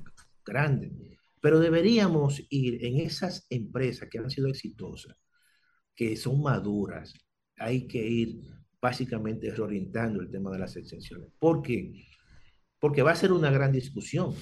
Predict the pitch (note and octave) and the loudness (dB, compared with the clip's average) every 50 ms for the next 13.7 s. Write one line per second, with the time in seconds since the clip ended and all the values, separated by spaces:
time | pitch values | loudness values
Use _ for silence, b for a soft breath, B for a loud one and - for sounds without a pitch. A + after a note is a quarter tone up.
0 | - - - _ _ _ _ _ _ _ _ _ _ _ _ _ _ _ _ _ | -14 -18 -20 _ _ _ _ _ _ _ _ _ _ _ _ _ _ _ _ _
1 | _ _ _ _ _ - B2 B2+ B2+ B2+ C3+ C#3 C3+ B2+ - - - - F#3 A#3 | _ _ _ _ _ 2 4 4 6 6 6 6 6 6 4 0 0 2 2 4
2 | D4+ C4+ G3+ - - F3+ F3 F3 E3+ E3+ D#3+ C#3+ C#3 D3 - - - _ _ _ | 4 2 0 0 0 -2 0 0 2 2 2 0 0 -4 -12 -18 -20 _ _ _
3 | _ _ C3+ A#2+ A#2 A#2 A2 - - - G#2 G2+ A2+ G#2+ F#2+ F2+ F2 - - - | _ _ -4 -2 -2 -2 -2 -4 -4 -4 -2 -2 -2 -2 -2 -4 -6 -10 -14 -18
4 | - - - _ _ _ _ _ _ _ _ _ _ - A2+ A2 G#2 - C3+ C#3+ | -20 -20 -20 _ _ _ _ _ _ _ _ _ _ -6 -6 -4 0 2 2 4
5 | F3 F3 C#3+ - - - A2+ A2+ C3 C#3 C#3 C#3 - G#2 G2 - - F2+ - - | 4 2 0 -2 -2 0 2 4 4 4 4 4 2 -4 -12 -12 -12 -12 -12 -12
6 | - - - _ _ _ _ _ _ _ _ _ _ _ _ _ _ _ - - | -14 -18 -20 _ _ _ _ _ _ _ _ _ _ _ _ _ _ _ -20 -20
7 | - - - B2+ A#2+ A#2+ A#2 A2+ A2+ A2 G#2 G2+ F#2+ F2 - - - - - - | -8 -4 0 2 2 2 2 2 2 2 0 0 -2 -4 -6 -10 -12 -18 -20 -20
8 | - - _ _ _ _ _ _ _ _ _ _ _ _ _ _ _ _ _ _ | -20 -20 _ _ _ _ _ _ _ _ _ _ _ _ _ _ _ _ _ _
9 | _ _ _ _ _ _ _ - - A#2+ - - D#3+ D#3+ - G#3 - - E3 - | _ _ _ _ _ _ _ -6 -6 -2 2 2 2 2 2 0 -2 -2 -2 0
10 | - C3 A2+ F#2+ - E2+ D#2+ D#2+ D#2+ D#2 - - - - - - - _ _ _ | 2 2 2 2 0 -4 -10 -12 -14 -14 -16 -18 -20 -20 -20 -20 -20 _ _ _
11 | _ _ _ _ _ _ _ _ _ _ _ - C#3+ D#3+ F#3+ G#3+ A3 G#3+ - F#3 | _ _ _ _ _ _ _ _ _ _ _ 0 4 6 8 8 6 6 2 0
12 | F3+ F3 D3+ C#3+ C#3 C3 B2 A#2+ A#2 A#2+ - C3 D3 F3+ F#3 F3+ F#3 F3 F3 - | 0 0 2 2 4 2 2 0 -2 -2 -2 0 2 2 2 0 0 -4 -4 -6
13 | F3 - - - C#3 A#2 G2+ - - - - - _ | -8 -8 -6 -4 -4 -4 -4 -6 -10 -14 -20 -20 _